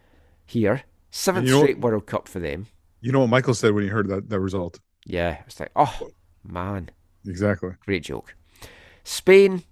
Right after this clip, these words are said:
Speaker 1: won Group B, four points from Sweden. They've been at every World Cup since seventy-eight. They're sixteenth in total. They won it in twenty ten with some boring football that I was not a fan of.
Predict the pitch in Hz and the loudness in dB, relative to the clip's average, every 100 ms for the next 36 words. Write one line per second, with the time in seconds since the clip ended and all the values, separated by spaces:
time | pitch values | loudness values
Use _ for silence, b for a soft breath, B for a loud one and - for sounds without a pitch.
0 | _ 143 175 185 135 98 123 120 123 104 | _ 4 4 4 2 2 2 4 4 0
1 | 113 - 156 147 127 117 - 87 - 113 | -6 -4 -2 2 2 0 -4 -10 -4 -4
2 | 95 110 101 b b b 123 139 127 - | -2 -4 -6 b b b -4 0 0 2
3 | 180 160 127 113 101 - - - 85 - | 0 2 4 4 2 -4 -8 -10 -10 -8
4 | 95 - 95 113 113 - - 101 - - | -6 -6 -2 0 -2 -4 -6 -6 -4 -6
5 | - 120 98 90 - 123 117 113 110 92 | -4 -6 -6 -10 -4 -2 0 2 2 0
6 | - 107 110 190 170 95 - 101 98 - | -4 -2 4 4 4 0 -4 -4 -4 -6
7 | 120 117 113 107 101 b b - 82 76 | -2 0 2 -2 -6 b b -16 -12 -2
8 | 156 175 131 104 123 - 107 104 104 98 | 4 6 4 0 -6 -4 0 0 0 -2
9 | 67 80 101 143 110 113 107 113 113 113 | -4 -4 -2 0 0 -2 0 2 2 0
10 | - | -8